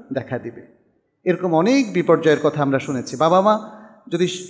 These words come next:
even ভাই, ভাই বোনকেও একসাথে রাখেন, আর সেই ভাই বোন যদি পর্ন দেখে কিংবা নাটক দেখে অশ্লীল,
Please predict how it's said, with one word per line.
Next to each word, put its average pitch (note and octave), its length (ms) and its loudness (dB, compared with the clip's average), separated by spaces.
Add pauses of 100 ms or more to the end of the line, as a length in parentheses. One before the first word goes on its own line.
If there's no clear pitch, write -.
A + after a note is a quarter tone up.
(100)
even A3 420 0
ভাই, C#3+ 280 4
ভাই D3+ 200 2
বোনকেও B3 400 4
একসাথে G3+ 460 2
রাখেন, D3 420 0 (440)
আর D#3 80 -2
সেই G#3+ 200 0
ভাই F3 240 2
বোন G3+ 200 2
যদি G3+ 240 0
পর্ন G3 480 2
দেখে C#3+ 500 0 (840)
কিংবা G3+ 260 6
নাটক E3+ 380 4 (100)
দেখে F#3 220 4
অশ্লীল, D3 560 4